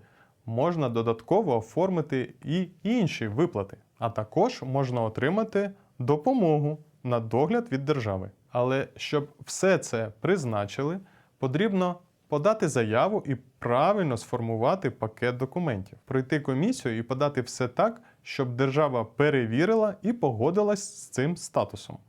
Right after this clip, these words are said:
Тобто потрібно довести, що ви дійсно проживаєте самі і дійсно потребуєте допомоги. Без цього не дадуть вам нічого. В центрі допомоги пенсіонерам «Пенсіон»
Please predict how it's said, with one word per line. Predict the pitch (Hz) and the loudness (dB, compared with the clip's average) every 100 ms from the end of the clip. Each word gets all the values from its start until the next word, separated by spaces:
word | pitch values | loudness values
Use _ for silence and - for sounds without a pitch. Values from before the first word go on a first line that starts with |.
| - | -4
Тобто | 127 123 139 | -4 0 0
потрібно | 143 139 151 151 | 0 0 0 0
довести, | 143 185 190 113 - - 104 - | 2 2 2 0 -6 -14 -14 -14
що | - - 123 | -10 -4 -2
ви | 127 | 0
дійсно | 127 180 147 - 104 | 2 2 2 -2 -10
проживаєте | - 117 135 135 104 104 107 | -4 -2 0 0 0 -2 -4
самі | - 123 185 254 - | -2 0 0 -2 -8
і | 131 123 | -6 -4
дійсно | 110 113 170 196 226 | -2 -2 -2 -2 -6
потребуєте | - 131 113 104 113 123 135 | -6 -4 -4 -4 -4 -4 -4
допомоги. | 135 151 151 98 95 - 120 | -6 -4 -6 -6 -10 -14 -2
Без | 127 151 - | 0 0 -4
цього | - 113 117 202 233 _ _ - | -2 0 0 -4 -6 _ _ -8
не | 123 139 | -2 0
дадуть | 123 113 170 226 | 0 0 0 -2
вам | 190 185 185 _ _ | -4 -4 -8 _ _
нічого. | 123 185 190 - 85 - - | -4 -2 -2 -8 -10 -12 -14
В | - | 0
центрі | 196 220 160 | 0 2 0
допомоги | 139 139 160 170 156 120 | 0 0 0 2 0 0
пенсіонерам | 113 131 139 156 156 156 117 104 | -2 -2 -2 0 0 0 0 -4
«Пенсіон» | - 160 165 - 107 107 180 | -2 0 0 -2 -2 -2 -4